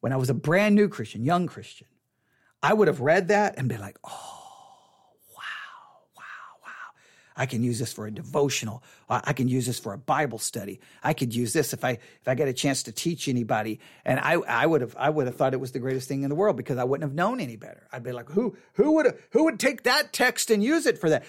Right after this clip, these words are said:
Because at that point, I didn't understand anything about hermeneutics, and I don't know using the text for what it's actually designed for instead of creating a sermon. Okay, but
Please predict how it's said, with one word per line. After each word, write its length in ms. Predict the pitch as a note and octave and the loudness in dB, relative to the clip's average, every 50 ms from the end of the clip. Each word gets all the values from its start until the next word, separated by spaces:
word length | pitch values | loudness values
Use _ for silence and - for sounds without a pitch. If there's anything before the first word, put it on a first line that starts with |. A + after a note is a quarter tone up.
| - - | -2 0
Because 220 | F#3+ F#3 G#3+ G3 | 2 4 4 4
at 80 | F#3 - | 4 4
that 160 | G3+ G3 - | 2 2 4
point, 160 | - G3 E3+ | 2 2 2
I 80 | E3+ E3+ | 2 0
didn't 200 | E3 D#3+ D#3+ D#3 | -2 -4 -4 -6
understand 380 | D#3 D3+ C#3 - D#3 D3 D3 | -6 -6 -4 -4 -4 -4 -4
anything 260 | D3+ D#3 D#3 C3+ C#3 | -6 -8 -8 -6 -6
about 200 | C#3+ C3+ C3+ - | -4 -4 -4 -4
hermeneutics, 720 | - - - D3+ D3 C#3 C3 C#3 C#3+ C3+ C#3+ C3+ C3+ - - | -4 0 2 2 2 2 2 2 4 4 4 2 2 0 -4
and 100 | B2+ A#2+ | -6 -4
I 60 | B2 | -4
don't 200 | C#3 C3 B2 - | -6 -6 -6 -8
know 280 | C3 B2+ B2 A#2+ B2+ B2+ - _ _ _ _ - | -8 -6 -6 -6 -8 -10 -16 _ _ _ _ -4
using 320 | D3+ E3+ G3+ D#3 E3+ E3 D#3 | -2 -2 0 2 2 2 2
the 100 | C#3+ C#3 | 0 0
text 380 | - - D#3 D#3+ - - - | 2 2 2 2 0 -2 0
for 80 | - C3+ | 2 4
what 160 | C3+ D3 C#3 | 4 4 2
it's 140 | C#3 C3+ - | 2 0 0
actually 360 | C3 C#3+ - - - D3 C3+ | 0 0 -2 0 0 2 2
designed 480 | B2 C3 A#2+ - C3+ A#2+ C3+ D3 D3+ C3+ | 2 0 -2 0 0 0 0 0 0 0
for 240 | - D#3 D#3 D#3 C#3+ | 2 4 4 4 4
instead 240 | C3 B2 - D3 | 2 0 -2 -2
of 160 | C3+ A#2+ - - | -2 -4 -6 -12
creating 500 | - - D3+ C#3+ C#3 C3+ B2+ B2+ B2 A#2 | -12 -8 -4 0 0 0 0 0 -2 -2
a 40 | |
sermon. 420 | A2+ - - D#3+ D#3+ E3+ F#3 F3+ - | -2 0 2 2 2 2 2 0 -2
Okay, 180 | - - - B2+ | -4 -4 -4 -4
but 340 | B2+ - F#3+ D3+ - - | 0 2 2 2 0 -4